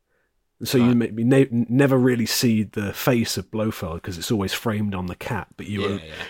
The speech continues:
Speaker 1: you overhear these meetings and these dastardly plans, and some of them can be from the films, you know.
Speaker 2: Yeah.
Speaker 1: So it can link to the kind of Connery era Spectre goings on in the sixties.
Speaker 2: Yeah, yeah, yeah.
Speaker 1: And so he's this cat,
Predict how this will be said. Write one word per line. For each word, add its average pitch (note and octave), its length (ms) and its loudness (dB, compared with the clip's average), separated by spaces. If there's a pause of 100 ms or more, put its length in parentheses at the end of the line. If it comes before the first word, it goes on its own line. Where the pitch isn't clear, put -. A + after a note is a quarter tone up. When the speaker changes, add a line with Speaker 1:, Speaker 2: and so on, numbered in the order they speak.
Speaker 1:
you C3 200 6
overhear B2+ 600 2
these G#2 440 -2
meetings G#2 640 -2
and F#2 120 -4
these F#2+ 180 -4
dastardly F#2 580 -6
plans, - 500 -8
and F2+ 100 -8
some E3+ 220 2
of D3+ 80 4
them B2+ 140 2
can A#2+ 120 0
be A2 120 4
from G#2 180 -4
the F2+ 60 -4
films, - 580 -2
you E2+ 80 -8
know. - 160 -14 (540)
Speaker 2:
Yeah. - 180 -14 (160)
Speaker 1:
So C3 160 4
it G#2 100 2
can A2+ 140 2
link B2+ 320 4
to C3 140 4
the G#2+ 180 4
kind G2 260 -4
of F#2 140 -8
Connery G#2+ 480 -4
era G2 340 -6
Spectre - 600 -6 (160)
goings G#2 400 -2
on G#2 220 -2
in F#2 100 -8
the F#2 80 -10
sixties. - 680 -6 (200)
Speaker 2:
Yeah, F2 220 -6
yeah, D#2+ 160 -10 (180)
yeah. - 80 -20
Speaker 1:
And B2 100 -6
so C#3+ 180 4
he's D3+ 180 4
this - 320 2 (360)
cat, E3 360 -2